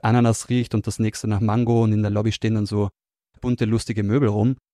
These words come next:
die einem suggerieren sollen, dass das irgendwie jetzt super persönlich ist und alles. Und ich glaub, Boutique-Festivals schließen da so ein bisschen an. Also im Endeffekt ist es ein Marketing-Term,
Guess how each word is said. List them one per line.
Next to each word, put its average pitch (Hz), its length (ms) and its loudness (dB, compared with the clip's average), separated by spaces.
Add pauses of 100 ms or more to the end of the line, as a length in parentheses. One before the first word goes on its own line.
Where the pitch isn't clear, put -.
(140)
die 117 100 -2
einem 110 160 4
suggerieren 117 400 2
sollen, 113 220 0
dass 110 100 -4
das 113 160 -4
irgendwie 113 240 0
jetzt 104 140 -2
super 113 200 -4
persönlich 101 460 -2
ist 95 140 -4
und 101 100 -6
alles. 101 300 -2 (480)
Und 120 80 4
ich - 80 0
glaub, 127 180 0
Boutique-Festivals 127 640 -2
schließen 143 320 -2
da 120 80 2
so 120 80 0
ein 113 80 -2
bisschen 120 240 -4
an. 110 280 2
Also 104 200 0
im - 340 -8
Endeffekt 123 340 2
ist 113 60 -4
es 113 120 -2
ein 110 100 2
Marketing-Term, 107 760 -2